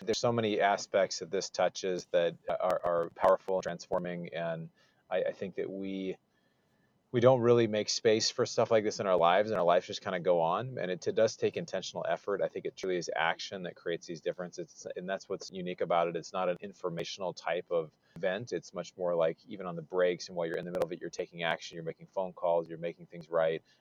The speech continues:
And then you get done with this and you, you realize, "Wow, I, my life looks a lot different.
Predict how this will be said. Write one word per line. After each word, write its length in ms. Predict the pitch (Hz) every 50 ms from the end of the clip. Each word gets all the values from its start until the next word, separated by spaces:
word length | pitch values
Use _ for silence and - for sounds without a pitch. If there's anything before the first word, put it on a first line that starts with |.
| _ _
And 80 | 90 92
then 80 | 90 92
you 60 | 92
get 100 | 92 -
done 160 | 107 107 139
with 100 | 131 101
this 180 | 90 85 - 90
and 100 | 87 87
you, 100 | 90 87
you 160 | - 95 92 90
realize, 500 | 92 101 110 104 92 87 85 80 - - _
"Wow, 220 | 90 98 107 90
I, 140 | 78 78 87 - -
my 100 | - 87
life 360 | 85 82 85 85 90 - - -
looks 360 | 90 85 - - - - - -
a 40 | 90
lot 200 | 85 85 80 87
different. 360 | 87 95 - - - 69 -